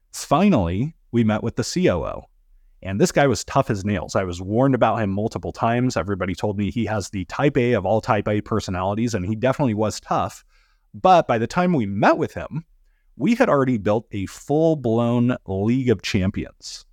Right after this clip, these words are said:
a full-blown groundswell, very hard for him to resist that kind of groundswell that we had already built. Now, imagine if I met with the C O O too early, though, and I didn't have that groundswell. I don't think I would have gotten anywhere, or if I did, it would have been predicated on luck.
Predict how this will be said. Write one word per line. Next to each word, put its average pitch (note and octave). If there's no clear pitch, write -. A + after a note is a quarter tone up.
a F2+
full-blown C#3+
groundswell, A2
very C3
hard A#2
for G2
him F#2+
to F#2+
resist F2
that F2
kind F#2
of E2
groundswell G2
that A2+
we G2
had G2+
already E2+
built. -
Now, G#2+
imagine B2
if A2+
I G#2
met G2
with A#2+
the G#2
C A#2
O G2
O G2+
too E3
early, E2+
though, -
and G#2
I G2
didn't B2+
have F#2
that F2
groundswell. D#2+
I D#3
don't A#3
think B2+
I G#2
would F#2+
have F2
gotten G2
anywhere, D2+
or G#2+
if -
I G2
did, C3
it -
would G2+
have E2+
been F#2
predicated G2
on E2+
luck. E2+